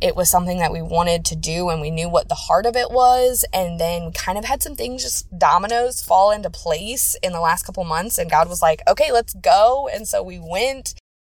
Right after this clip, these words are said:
and I'm so excited to be able to just, like, put my name and what God has done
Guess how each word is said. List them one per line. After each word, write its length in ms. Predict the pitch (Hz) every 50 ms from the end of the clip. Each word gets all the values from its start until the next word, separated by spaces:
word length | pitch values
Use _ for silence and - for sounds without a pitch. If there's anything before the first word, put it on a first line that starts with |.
| _ - -
and 640 | 190 185 180 180 180 175 175 175 175 175 175 - - - - - -
I'm 160 | - 196 208 202
so 680 | - - - - - - - - 285 277 277 277 285
excited 1080 | 269 - - - - - - - - 254 240 254 269 277 277 269 277 277 277 233 214
to 160 | - - 262 226
be 180 | 208 202 190
able 440 | - - 202 214 214 220 208 220 214
to 680 | 214 - - 214 196 190 185 185 180 180 180 170 175 - - - - - - - - - - - - - - - - - - - 190 190
just, 280 | 226 226 226 - - - - -
like, 180 | 226 190 185 - - -
put 360 | - - 240 247 247 240 - - - - - -
my 640 | 190 190 185 170 165 180 190 208 220 226 233 233 220
name 800 | 208 196 190 196 196 208 208 196 175 160 156 151 156 165 175 202 - -
and 340 | 175 175 170 170 170 170 175
what 280 | 196 196 190 190 165
God 260 | - 175 190 220 233
has 180 | 233 226 220 180
done 560 | 175 185 160 151 139 143 143 151 170 196 214